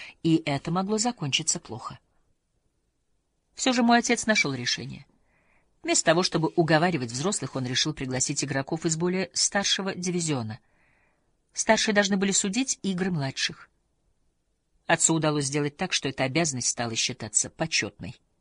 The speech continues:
В результате произошло следующее.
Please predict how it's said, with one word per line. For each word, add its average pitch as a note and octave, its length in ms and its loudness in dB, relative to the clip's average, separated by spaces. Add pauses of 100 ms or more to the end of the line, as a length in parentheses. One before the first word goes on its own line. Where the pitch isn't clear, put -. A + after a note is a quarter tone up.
(1160)
В F#3 80 2
результате A#3+ 440 2
произошло D4+ 400 0
следующее. - 540 -4